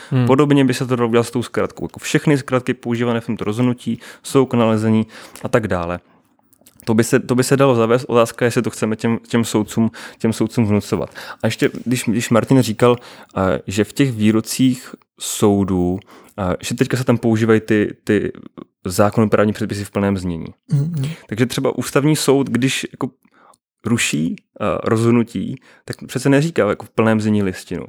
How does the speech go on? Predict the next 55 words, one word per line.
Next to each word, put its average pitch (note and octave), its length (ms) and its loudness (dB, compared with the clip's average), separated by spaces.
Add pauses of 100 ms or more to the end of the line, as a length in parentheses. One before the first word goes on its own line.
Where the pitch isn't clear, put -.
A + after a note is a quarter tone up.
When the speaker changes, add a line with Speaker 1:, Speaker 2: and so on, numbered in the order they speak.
(260)
Speaker 2:
Ta A2+ 100 2
listina G#3 300 2
taky - 240 -2
jako B2 180 0
má G2+ 200 2
nějaký G2+ 420 0
Speaker 3:
Jo, D#3+ 100 6
nebo F3+ 200 6
jako F#3 160 2
v - 80 -6
odůvodnění C3+ 480 2
to A2+ 100 -4
bývá, A2+ 240 0
ne A#2+ 120 0
přímo D3+ 220 -2
ve A2+ 80 0
výroku. B2 400 0
Ústavní B2+ 420 0
soud B2 200 -4
by B2 80 -2
to B2+ 120 -2
měl B2+ 160 0
asi, B2+ 180 -4
když A#2+ 140 -2
ruší B2 260 -2
zákon, A#2+ 520 -2
Speaker 2:
Mhm. D3 200 4 (400)
Speaker 3:
jo, A#2 220 0
ve A#2 100 2
výroku B2 380 2
jenom A#2 180 4
prostě, - 280 -8
že A2 160 -2 (500)
se - 120 -8
ruší A#2 280 -8
rozhodnutí A#2 440 -6
sou-, A#2 360 -8 (280)
správního A#2 400 -2
orgánu A#2 360 -6
třeba, A#2 260 -10
že B2 100 -8
jo. A#2+ 120 -8 (560)
Speaker 2:
Ale A2 160 0
Speaker 3:
Ale A#2 180 2
jako C#3 180 4
v - 120 -4
odůvodnění E3+ 600 6
se D3+ 200 0 (360)
neustále C3 500 4
používají A#2+ 540 2
prostě A#2 400 -2
v-, - 340 -8
minimálně A2+ 400 0
poprvé A2 520 -2
t-, - 120 -18